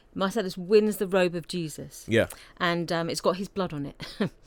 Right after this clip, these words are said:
Speaker 1: And so he takes this robe away, and he becomes almost obsessed with this robe and with the events of what he's witnessed.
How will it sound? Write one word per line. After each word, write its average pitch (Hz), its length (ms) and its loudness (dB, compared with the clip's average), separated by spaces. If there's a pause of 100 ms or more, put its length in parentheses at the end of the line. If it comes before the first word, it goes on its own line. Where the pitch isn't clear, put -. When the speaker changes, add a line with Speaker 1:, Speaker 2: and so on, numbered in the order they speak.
(300)
Speaker 1:
And 190 100 -4
so 185 200 2
he 185 120 -6
takes 214 340 -2
this 220 180 -2
robe 196 200 2
away, 165 440 -4 (280)
and 202 180 0
he 233 460 0 (200)
becomes 214 360 0
almost 208 280 0
obsessed - 720 -6
with 170 300 -6
this 175 260 -6
robe 160 460 -4
and 175 180 -4
with 170 180 -2
the 175 80 -2
events 170 440 -4
of 160 100 -16
what 160 160 -4
he's 160 180 -14
witnessed. - 560 -10